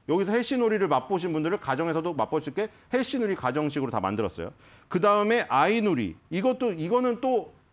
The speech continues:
연령대만 다르지 똑같은 거예요. 어린이집, 유치원이 문을 닫아서 가정 보육하는 애들이 많아요. 그러니까 어린이집 요양-, 어린이집이나 유치원에서 아이놀이 브랜드를 많이 봤거든요. 보면은 주방장 모자 쓰고 그 약간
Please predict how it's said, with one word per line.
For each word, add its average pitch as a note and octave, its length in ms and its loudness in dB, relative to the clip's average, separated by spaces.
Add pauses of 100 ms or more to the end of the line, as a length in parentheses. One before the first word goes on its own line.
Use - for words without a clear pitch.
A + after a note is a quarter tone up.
(140)
연령대만 A3 640 2
다르지 E3+ 380 0
똑같은 C#4+ 400 -2
거예요. G#2 320 -2 (180)
어린이집, A3 600 2
유치원이 F#3 420 -2
문을 E3+ 260 -2
닫아서 E3+ 340 2 (140)
가정 A#3+ 400 0
보육하는 F#3 480 2
애들이 G2+ 240 -4
많아요. D2+ 260 -12 (400)
그러니까 A3+ 240 0
어린이집 A3+ 560 2
요양-, E3 280 2 (140)
어린이집이나 F#3+ 840 0 (200)
유치원에서 F#3+ 680 -2 (140)
아이놀이 A#3+ 520 2
브랜드를 E3+ 440 0
많이 C3 220 0
봤거든요. F#2 540 -6 (360)
보면은 G#3+ 480 0 (360)
주방장 A3+ 520 2
모자 D#3+ 220 2
쓰고 E3+ 340 -2
그 D#3 240 2
약간 B2+ 440 0